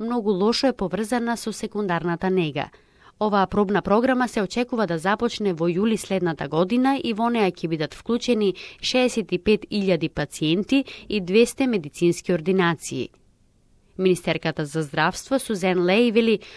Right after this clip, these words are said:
проектот се очекува да биде неутрален во однос на трошоците, но извештај од документ протечен од Советот на австралиските влади сугерира дека седумдесет милиони долари насочени кон програмата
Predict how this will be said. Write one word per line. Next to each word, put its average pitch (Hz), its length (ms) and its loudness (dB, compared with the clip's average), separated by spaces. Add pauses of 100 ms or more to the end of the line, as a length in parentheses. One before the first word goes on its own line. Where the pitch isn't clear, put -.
(140)
проектот 180 460 0
се - 140 0
очекува 226 500 -2
да 190 120 -2
биде 214 260 0
неутрален 220 800 0
во 240 140 2
однос 233 280 -2
на 214 120 0
трошоците, 175 680 -4 (440)
но 160 300 0
извештај 185 480 0
од 156 80 -2
документ 175 540 0
протечен 190 580 -2
од 190 160 -4
Советот 175 460 0
на 160 140 -2
австралиските 170 640 -4
влади 190 400 2 (340)
сугерира 240 600 4
дека 196 280 -2
седумдесет 240 600 0
милиони 185 440 0
долари 226 520 2
насочени 180 600 0
кон 170 180 -2
програмата 180 640 0